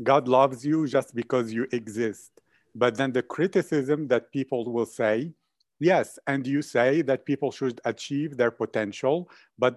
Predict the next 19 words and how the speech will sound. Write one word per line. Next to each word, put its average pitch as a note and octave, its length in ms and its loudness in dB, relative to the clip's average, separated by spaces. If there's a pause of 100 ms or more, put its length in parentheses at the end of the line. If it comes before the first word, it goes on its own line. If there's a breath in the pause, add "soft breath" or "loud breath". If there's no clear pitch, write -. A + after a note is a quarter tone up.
what F3 380 4
would D#3 360 0
be D#3 160 -4
the C#3 140 4
motivation C3 760 2
for B2+ 240 0
them A#2 400 0
to A#2+ 120 -2
do A#2 360 -4 (340 loud breath)
if C#3 180 6
they C3+ 180 6
already C3 540 4
arrived, G#2 640 4
if - 200 -6
you A#2+ 100 0
know A#2+ 100 0
what A#2 180 2
I A2+ 100 2
mean? G#2 300 -6